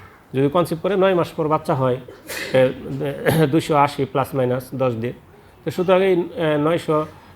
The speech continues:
এ, আপনার <clears throat> নয় মাস প্লাস মাইনাস দশ দিনে যদি সেটি বাচ্চা দেয়, তাহলে আপনার দুই বছর তিন মাস আপনি বাচ্চা পেয়ে যাচ্ছেন, অর্থাৎ আড়াই বছর আগে আপনি সতেরো লিটার দুধের একটি গাভী পেয়ে যাচ্ছেন,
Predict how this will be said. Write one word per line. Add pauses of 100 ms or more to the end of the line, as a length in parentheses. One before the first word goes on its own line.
(120)
এ,
আপনার (200)
<clears throat>
নয়
মাস
প্লাস
মাইনাস
দশ
দিনে (460)
যদি
সেটি
বাচ্চা
দেয়, (420)
তাহলে
আপনার (560)
দুই
বছর (100)
তিন
মাস (1300)
আপনি
বাচ্চা
পেয়ে
যাচ্ছেন,
অর্থাৎ
আড়াই
বছর
আগে
আপনি
সতেরো
লিটার
দুধের
একটি
গাভী
পেয়ে
যাচ্ছেন,